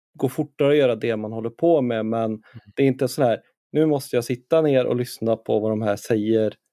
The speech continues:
Speaker 1: i två timmar. För att jag känner att jag måste mi-, inte missa någonting.
Speaker 2: Precis, man kan, man kan, den är så pass lång så att du kan missa några minuter när det är någonting annat utan att det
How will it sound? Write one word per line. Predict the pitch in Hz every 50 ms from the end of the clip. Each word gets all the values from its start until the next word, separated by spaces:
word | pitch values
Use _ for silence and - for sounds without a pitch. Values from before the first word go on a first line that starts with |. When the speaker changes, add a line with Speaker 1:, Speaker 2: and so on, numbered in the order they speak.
| _ _ _ _ _ - -
Speaker 1:
i | 120 117 113 110 107 104 104 _ _ _ _ _ _ _ _ _ _ _ _ - - -
två | 123 110
timmar. | 101 - 123 113 104 104 107 104 104 - - - - -
För | 117 107
att | 104 - - -
jag | - 107 107
känner | - - 120 110 104
att | 110 -
jag | 117 113
måste | 110 - - 120
mi-, | 117 120 135 135 135 131 139 139 -
inte | 131 123 117 - 117
missa | 117 120 120 - - 147 135
någonting. | 120 107 104 - - - - _ _ _ _ _ _ _ _ _ _ _ _ _ _ _ _ _ -
Speaker 2:
Precis, | 139 123 - 135 120 117 120 -
man | 135 131
kan, | 135 135 131 131 135 147
man | 156 143 139 135 127
kan, | 143 139 135 131 135 131 131 135
den | 143 143
är | 147
så | 135 139 139
pass | 147 135 -
lång | 135 135 127 127 123 117
så | - 127
att | 117
du | 127
kan | 120 127 127 127
missa | 127 123 - - - 131
några | 127 127 123 120
minuter | 120 117 113 107 101 - - - 127
när | 117 113
det | 113 120
är | 113 113
någonting | 113 110 110 104 110 117 110
annat | 113 113 113 113 117 117 - - - -
utan | 151 113 - - 117 110
att | 104 - - -
det | 139 131 131 - 131 120